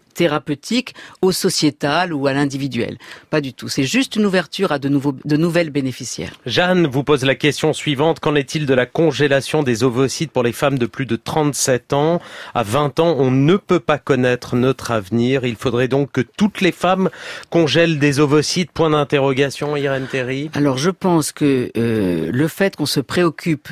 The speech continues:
Speaker 1: de tirer des conséquences de ce que nous savons, c'est-à-dire que l'âge à la première maternité augmente, que c'est un fait structurel, euh, qui tient à l'évolution générale de, de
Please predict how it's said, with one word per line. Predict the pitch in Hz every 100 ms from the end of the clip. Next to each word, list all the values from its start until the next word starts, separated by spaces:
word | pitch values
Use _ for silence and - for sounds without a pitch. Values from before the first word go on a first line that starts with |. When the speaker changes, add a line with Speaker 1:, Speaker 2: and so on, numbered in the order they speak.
| -
Speaker 1:
de | 65 127 131 - -
tirer | 185 175 180
des | 151
conséquences | 160 - 151 - 143
de | 131
ce | - 190
que | -
nous | 165 160
savons, | - 143 131 131
c'est-à-dire | 113 143 143 135 151 170 - - -
que | 160
l'âge | 147 160
à | 156
la | 143
première | - 151 156
maternité | 147 143 151 147 143 175 180
augmente, | 165 131 135 104 - - -
que | 147
c'est | 170 160
un | 170
fait | - 185
structurel, | - - 208 - 190 127 92 - - - -
euh, | 131
qui | - 160
tient | - 160 165 170 -
à | 131
l'évolution | 143 151 147 - 160
générale | 131 156 156 143 151 156
de, | 139
de | 127 135